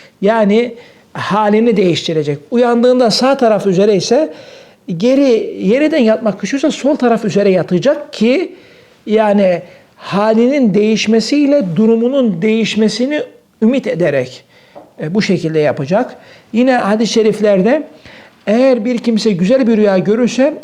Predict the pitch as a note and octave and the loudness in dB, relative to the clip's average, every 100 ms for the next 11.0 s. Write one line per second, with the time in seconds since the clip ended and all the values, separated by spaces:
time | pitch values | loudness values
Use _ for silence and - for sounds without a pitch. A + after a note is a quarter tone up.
0 | - G3 G#3 A3+ G#3 D#3 B3 G#3+ F#3 - | -4 -2 0 0 0 -2 0 0 -2 -4
1 | F3 D3 C#3 C3 A#2+ - E3+ G#3 G3+ E3+ | -6 -6 -6 -4 -6 -6 -4 0 0 0
2 | E3 D#3+ D#3 D#3 D3+ E3 C#3+ D3+ - C#3+ | 0 0 -2 -2 -2 -6 -8 -8 -6 -4
3 | A3 A3+ F3 D3+ D3 B2+ - - - - | -2 0 0 -2 -2 -4 -8 -20 -16 -4
4 | D#3+ D3+ C#3 G3 C4+ - - - - - | -2 0 0 0 0 -6 -20 -20 -20 -20
5 | - - E3+ E3 E3 E3 D#3+ - - _ | -12 -4 0 0 0 0 -2 -6 -20 _
6 | - - C4 B3 C#4 A#3+ A3+ D4 - G#3 | -12 -2 0 2 2 2 2 0 0 0
7 | G#3 G3+ G3 G#3+ G#3+ G3 - - _ _ | 0 0 0 2 2 0 -4 -16 _ _
8 | E3+ G3+ F#3+ D#3 C#4+ D4+ C4 A3+ G3 F#3 | -4 -2 -2 -2 0 2 2 2 2 2
9 | F3 F3 G3 B3+ F#3+ G3+ C4+ A#3+ A3 D4+ | 0 2 0 0 0 0 0 -2 0 0
10 | E4 - G3+ G3 F#3 F#3 A#3 G#3+ C#4+ D#4+ | 0 0 -2 0 0 0 0 0 0 -2